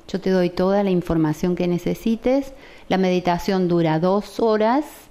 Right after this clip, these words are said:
Es un trabajo de autoconocimiento, porque a medida que danzas, empezás a descubrir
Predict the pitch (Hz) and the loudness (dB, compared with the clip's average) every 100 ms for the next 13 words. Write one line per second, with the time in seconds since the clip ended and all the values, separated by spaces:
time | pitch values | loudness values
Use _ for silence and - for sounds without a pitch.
0 | - - - 180 - 180 170 165 160 165 | -20 -8 -2 -2 0 0 2 0 0 -2
1 | 160 170 170 190 175 165 175 180 175 165 | 0 0 -2 0 0 0 0 -4 -2 -2
2 | 160 - 165 165 156 147 151 156 - - | -2 -2 0 2 2 0 -2 -4 -4 -6
3 | - 208 190 - - 185 185 214 277 311 | -2 -2 -2 -4 -2 0 2 2 2 2
4 | 226 190 180 170 180 185 196 - - - | 0 0 -2 -2 0 0 -2 -8 -20 -20
5 | - - 180 180 202 202 208 196 - 202 | -10 -2 0 0 0 0 0 -2 0 0
6 | 190 208 226 233 | 0 2 2 2